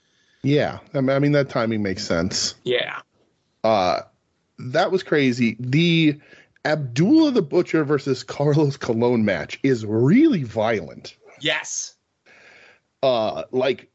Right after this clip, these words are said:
Speaker 1: super <laughs> violent. Um, you know, Abby dropping the meat cleaver on the ref. It looks like he kills him. Uh, really cool stuff. I had a lot of fun, uh, watching these,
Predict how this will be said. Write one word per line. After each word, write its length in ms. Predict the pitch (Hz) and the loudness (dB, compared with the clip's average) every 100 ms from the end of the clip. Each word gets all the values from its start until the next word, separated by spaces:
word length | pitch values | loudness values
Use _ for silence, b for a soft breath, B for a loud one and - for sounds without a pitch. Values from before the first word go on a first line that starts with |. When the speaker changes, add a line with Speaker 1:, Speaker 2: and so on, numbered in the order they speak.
| _ | _
Speaker 1:
super 800 | _ - - - - 190 240 220 170 | _ -18 -16 -8 2 2 4 2 0
<laughs> 0 | |
violent. 720 | 135 - 113 113 139 113 - b b b b - | -2 -8 -10 -6 -4 -4 -8 b b b b -2
Um, 580 | 127 120 110 104 98 95 _ _ _ _ _ _ _ _ _ _ _ 117 - | 2 2 2 0 -6 -10 _ _ _ _ _ _ _ _ _ _ _ -8 -4
you 140 | 139 | 0
know, 120 | 123 - | 0 0
Abby 260 | 143 156 | -2 -2
dropping 380 | 135 143 139 143 | -2 -2 0 0
the 60 | 120 | 2
meat 240 | 123 131 | 2 0
cleaver 360 | - 135 127 127 | 2 2 2 0
on 100 | 117 | 0
the 80 | 104 | -2
ref. 360 | 92 113 127 | 0 -2 -2
It 100 | 101 | -4
looks 200 | 104 110 | -4 -2
like 120 | 113 110 | -4 -4
he 80 | 107 | -8
kills 400 | - 107 123 110 | -2 0 2 0
him. 280 | 117 117 120 b b b _ | 0 -2 -8 b b b _
Uh, 300 | 101 82 85 | -2 2 2
really 440 | 123 139 151 123 110 | 2 2 4 2 -2
cool 240 | - 127 | -2 0
stuff. 300 | 110 - 90 | 0 -2 -2
I 60 | 120 | 2
had 160 | 123 127 | 2 2
a 60 | |
lot 200 | 117 107 | 0 0
of 60 | 107 | -2
fun, 400 | - 101 95 107 - | -2 -2 -2 -6 -2
uh, 240 | 95 73 - | 0 0 0
watching 440 | 90 90 - 80 | 0 0 0 0
these, 440 | 87 85 78 - | 2 2 0 -4